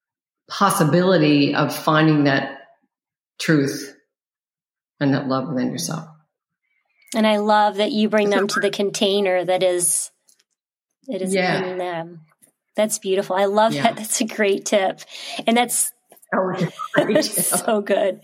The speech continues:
Speaker 2: And I want, that
Speaker 1: Yeah.
Speaker 2: was, that segues to a question I wanted to ask you about what does it mean for you to co-create your life? You talk about this in, um, and I,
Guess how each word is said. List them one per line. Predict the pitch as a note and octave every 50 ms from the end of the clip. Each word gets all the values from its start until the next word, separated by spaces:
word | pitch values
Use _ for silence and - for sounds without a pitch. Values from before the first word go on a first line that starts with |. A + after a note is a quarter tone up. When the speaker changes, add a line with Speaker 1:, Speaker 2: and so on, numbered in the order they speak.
| _ - - - - - - - - - - - -
Speaker 2:
And | A#3 G#3+
I | A3 G#3+
want, | G#3+ A3+ G#3+ - -
that | A#3+ B3
Speaker 1:
Yeah. | C#4
Speaker 2:
was, | C#4+ C#4 - - - -
that | A#3+ A3+ A3+
segues | - - C4+ C#4+ D4 C4 A3+ A3+ A3+ -
to | - A3
a | G#3
question | - - A#3+ D#4 - - D4 B3+
I |
wanted | A3 G#3 F#3+
to | G3 -
ask | - F#3+ G#3 C4 C#4+ C#4+ - - -
you | A3 G3+ F#3+
about | F#3+ F#3 F3+ G#3 F3+ F#3 F#3 F3+ F3+ D4 D4+ - - -
what | G3+ G#3+ C4 D4 D4
does | D#4+ C4+ -
it | C4 A#3+ A#3
mean | A#3 A#3 A#3 A3 A3 G#3+ G#3+ G#3 G#3 G#3+ _ _ - - _
for | - G#3+
you | G#3+ G3 F#3 G3 G#3+ A#3 B3+ C4 A#3+ A3 F#3+ F3+ F3+
to | F3+ - G#3+ G3+
co-create | - - G#3+ G#3 G#3+ G#3 - A3+ G3+ F#3+ F#3 F#3
your | - F#3 F3+ F#3
life? | G3 A3+ C4+ B3 F3 - - G#3+ G#3 -
You | A3 G#3+ G3+
talk | - - G#3+ G3+ B3+ -
about | - A3+ G3+ - - - -
this | - - - - - -
in, | C4 A3 F#3+ F#3+ F#3 F3+
um, | F3 E3 E3 - - F#3 - _ _ _ _ _ _ _ _ _ _ _ -
and | - F#3+
I, | G3+ G#3+ A3